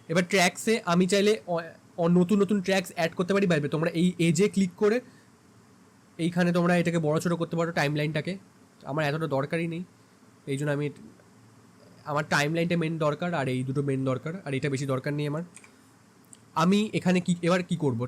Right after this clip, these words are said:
অ্যাড ট্র্যাক করবো, মানে আমার ধরো আমি ধরো এই যে সিংহের ভিডিওটা এখানে দিলাম, আমি আরও একটা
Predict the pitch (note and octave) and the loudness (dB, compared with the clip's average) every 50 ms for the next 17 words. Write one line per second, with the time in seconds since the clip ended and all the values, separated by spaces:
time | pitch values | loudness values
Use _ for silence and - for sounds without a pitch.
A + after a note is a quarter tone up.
0 | - - - F3+ G3+ G#3+ - - - F#3 E3+ D#3 - - D#3 C#3 C3+ C#3+ E3+ G3 | -6 -4 0 0 0 0 -2 -4 -2 0 0 0 0 -2 -4 -4 -2 0 0 0
1 | F#3+ E3 E3 E3+ F#3+ G#3+ A3+ A#3+ F#3 F#3+ F#3 F#3+ A#3 C4 - - _ _ - - | 0 0 0 2 2 0 0 0 0 0 2 2 0 0 -4 -8 _ _ -20 -20
2 | - _ - - - - D3 - D#3+ F3 F#3+ F#3+ G#3+ G#3 G#3 G3 E3+ F3 - - | -20 _ -20 -20 -20 -20 -10 -4 0 2 4 4 4 4 4 2 2 0 0 2
3 | F#3 F3+ F3+ G3+ G3+ G3 G3 G3+ G3+ F#3 G3 G3+ F#3 F3+ F3+ F3+ G3 G#3+ A3+ A3 | 2 4 4 4 2 2 2 0 0 0 0 2 2 4 4 4 2 0 -2 -6
4 | - - _ - _ - D3+ D#3 E3+ E3+ E3 D#3 D#3+ F3 F3+ F#3+ F3+ F3+ - F#3+ | -12 -20 _ -20 _ -8 -2 0 2 2 2 2 2 2 2 2 0 -2 -2 0
5 | F#3 F3+ F3+ F3+ F3+ F3 E3+ | 2 2 2 2 2 0 0